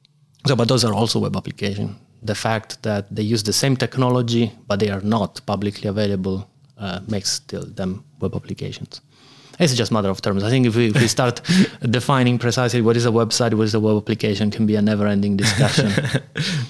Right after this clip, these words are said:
Speaker 2: Okay, we have, we don't, usually don't have time for these, uh,
Speaker 1: Yeah.
Speaker 2: i-, in this podcast, so.
Speaker 1: It would be a typical lecture. Okay, <laughs> give me a whiteboard, I'll tell you what is what.
Speaker 2: Okay, so basically the gist of it is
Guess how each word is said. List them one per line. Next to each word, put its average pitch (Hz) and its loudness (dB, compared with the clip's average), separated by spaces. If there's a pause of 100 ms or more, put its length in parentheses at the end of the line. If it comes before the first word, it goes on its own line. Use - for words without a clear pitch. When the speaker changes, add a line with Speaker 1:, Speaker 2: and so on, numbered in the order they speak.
(480)
Speaker 2:
Okay, 113 2
we 110 2
have, 113 -4
we 117 0
don't, 110 0 (880)
usually 113 0
don't 101 2
have 95 0
time 101 0
for 98 -2
these, 98 -2
uh, 98 -2
Speaker 1:
Yeah. 110 0
Speaker 2:
i-, 101 -2
in 95 -2
this 98 -2
podcast, 104 -2
so. 139 4
Speaker 1:
It 123 4
would 127 4
be 123 6
a 113 4
typical 117 0
lecture. 98 -2
Okay, 165 2
<laughs> - -
give 123 4
me 117 4
a 110 2
whiteboard, 107 0
I'll 101 2
tell 101 -2
you 104 0 (520)
what 104 -2
is 101 -4
what. 101 -2 (640)
Speaker 2:
Okay, 139 2
so 123 2 (720)
basically 143 2
the 113 6
gist 127 2
of 113 4
it 113 4
is 113 0